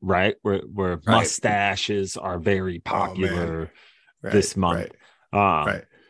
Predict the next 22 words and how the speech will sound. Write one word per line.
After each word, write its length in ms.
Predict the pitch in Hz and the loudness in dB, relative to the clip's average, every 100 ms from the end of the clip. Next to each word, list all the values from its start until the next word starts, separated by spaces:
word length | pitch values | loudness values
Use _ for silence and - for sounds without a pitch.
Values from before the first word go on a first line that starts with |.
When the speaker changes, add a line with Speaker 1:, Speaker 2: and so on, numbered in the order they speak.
| _ | _
Speaker 1:
what 140 | 123 113 | 6 8
Speaker 2:
Why 100 | 131 | 8
Speaker 1:
do 40 | |
Speaker 2:
are 40 | 143 | 8
Speaker 1:
you, 60 | |
Speaker 2:
they 60 | 151 | 6
Speaker 1:
what 60 | 147 | 6
do 60 | |
you 60 | 147 | 6
Speaker 2:
popular? 300 | 120 175 151 | 6 6 6
Speaker 1:
think, 80 | 101 | 4
bro? 280 | 107 120 135 | 4 6 4
Speaker 2:
Before 460 | 104 - 127 127 | 0 4 6 6
we, 200 | 127 131 - | 6 4 2
before 240 | 117 113 120 | -4 2 2
we 100 | 113 | 4
go, 300 | 104 95 90 | 2 0 -2
why? 340 | 104 104 104 101 | -2 2 2 2
What 220 | 107 165 | 0 0
is 160 | 143 101 | 0 -6
the 120 | 90 | -16
reason 680 | 82 - 90 - - - | -16 -14 -10 -8 -8 -10